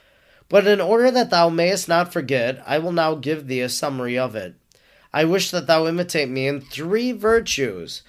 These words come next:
which thou wilt find in what thou hast written. They are the virtues of prudence, charity, and justice,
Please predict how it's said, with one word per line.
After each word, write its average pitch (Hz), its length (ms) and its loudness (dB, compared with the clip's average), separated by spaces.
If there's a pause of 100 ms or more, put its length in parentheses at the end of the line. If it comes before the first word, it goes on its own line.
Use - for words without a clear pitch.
(280)
which 147 240 -2
thou 175 260 4
wilt 180 260 0
find 143 580 0 (360)
in 147 200 -6
what 165 200 -2
thou 156 220 2
hast 156 260 -4
written. 147 440 -4 (440)
They 170 120 4
are 185 140 8
the 175 120 4
virtues 180 460 0
of 160 220 -2
prudence, 190 760 2
charity, 170 640 2
and 135 240 -4
justice, 151 800 -4